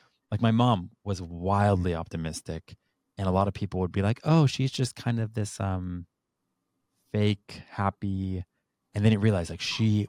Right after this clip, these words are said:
was sharp. She had this discernment where nothing would get by her.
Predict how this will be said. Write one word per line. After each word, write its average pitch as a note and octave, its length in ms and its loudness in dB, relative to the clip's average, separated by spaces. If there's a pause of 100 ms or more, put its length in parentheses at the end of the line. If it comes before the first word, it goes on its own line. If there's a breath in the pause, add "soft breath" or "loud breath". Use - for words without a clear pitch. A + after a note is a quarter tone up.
was F2 320 -4
sharp. - 560 -6
She - 180 -4
had G#2 140 0
this G2 140 -4
discernment G2 600 0
where F#2+ 120 0
nothing G#2+ 340 2
would G2+ 120 2
get - 180 -8
by E2+ 220 -6
her. C#3+ 260 0